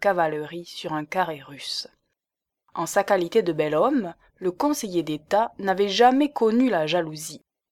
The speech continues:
de même que Murat ignorait le sentiment de la peur. Il s'était toujours cru certain du triomphe. Son échec auprès de Josepha, le premier de sa vie, il l'attribuait à la soif de l'argent.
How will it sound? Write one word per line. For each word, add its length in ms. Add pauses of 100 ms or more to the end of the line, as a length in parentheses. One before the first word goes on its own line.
(120)
de 140
même 320
que 140
Murat 640
ignorait 500
le 120
sentiment 540
de 100
la 120
peur. 500 (800)
Il 160
s'était 240
toujours 460
cru 240
certain 520
du 140
triomphe. 720 (420)
Son 400
échec 540
auprès 320
de 120
Josepha, 640 (360)
le 120
premier 540
de 80
sa 220
vie, 340 (380)
il 160
l'attribuait 760
à 60
la 100
soif 380
de 100
l'argent. 520